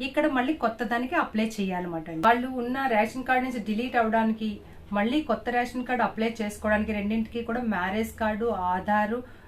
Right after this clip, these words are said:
తర్వాత వాళ్ళు ఆధార్లో అడ్రస్లో లేకపోతే కనుక అడ్రస్ ప్రూఫ్ ఇవన్నీ ఇవ్వాల్సి ఉంటుంది. ఆధార్ కూడా బయోమెట్రిక్ చేయించుకోవాల్సి ఉంటుందండి.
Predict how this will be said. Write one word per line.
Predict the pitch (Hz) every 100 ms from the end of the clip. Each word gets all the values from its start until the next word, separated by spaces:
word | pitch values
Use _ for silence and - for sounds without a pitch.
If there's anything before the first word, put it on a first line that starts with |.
| -
తర్వాత | 208 220 247
వాళ్ళు | 247 240 226
ఆధార్లో | 220 196 196 220 233
అడ్రస్లో | 214 214 220 220
లేకపోతే | 226 202 196 214 214 214
కనుక | 208 208
అడ్రస్ | 214 196 185 165 214 220
ప్రూఫ్ | 220 220 226 262 - - - -
ఇవన్నీ | 220 214 208 254
ఇవ్వాల్సి | 208 214 220
ఉంటుంది. | 220 202 226
ఆధార్ | 180 190 226
కూడా | 226 233
బయోమెట్రిక్ | 208 185 196 214 214 233 -
చేయించుకోవాల్సి | 196 196 - 202 202 202
ఉంటుందండి. | 175 185 185 180 240